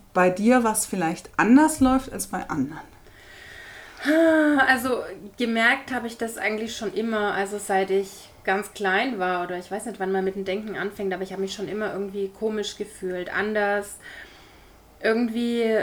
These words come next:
Speaker 2: so ein bisschen abseits oder nicht so richtig dazugehörig. Ich,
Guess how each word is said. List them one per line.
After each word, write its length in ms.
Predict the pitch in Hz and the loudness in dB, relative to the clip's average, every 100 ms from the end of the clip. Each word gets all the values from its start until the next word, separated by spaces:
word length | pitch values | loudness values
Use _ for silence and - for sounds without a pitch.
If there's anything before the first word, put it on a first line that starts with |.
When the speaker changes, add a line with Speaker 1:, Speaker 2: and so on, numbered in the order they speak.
| - - | -2 -8
Speaker 2:
so 140 | 233 | -6
ein 80 | 214 | -4
bisschen 240 | 220 220 | -4 -4
abseits 760 | - 208 - - 254 247 247 - | -4 -6 -6 -2 2 2 -2 -2
oder 160 | 202 | -2
nicht 220 | 208 208 | 0 -2
so 80 | 226 | -4
richtig 340 | 226 226 214 - | -6 -6 -10 -10
dazugehörig. 1040 | 208 - 240 214 190 180 180 185 - - _ - | -10 -10 -4 -4 -4 -6 -8 -12 -14 -20 _ -20
Ich, 420 | - - - - | -18 -18 -20 -20